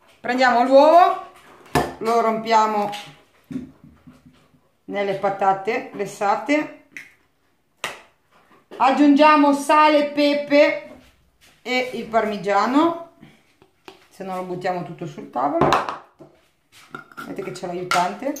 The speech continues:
un pizzico di sale, anche due, perché io sono sempre tirchia di sale, del pepe.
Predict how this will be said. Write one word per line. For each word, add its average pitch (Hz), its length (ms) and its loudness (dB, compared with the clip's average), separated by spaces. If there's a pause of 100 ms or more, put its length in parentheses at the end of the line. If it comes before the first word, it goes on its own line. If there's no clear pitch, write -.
(260)
un 214 180 -10
pizzico 208 400 -10
di 208 140 -8
sale, 294 640 0 (480)
anche - 340 -2
due, 214 240 -4
perché 220 320 -14
io 180 60 -10
sono 165 120 -10
sempre 160 300 -10
tirchia 165 340 -10
di 180 80 -12
sale, 247 400 -4 (1700)
del 214 220 -8
pepe. 302 640 2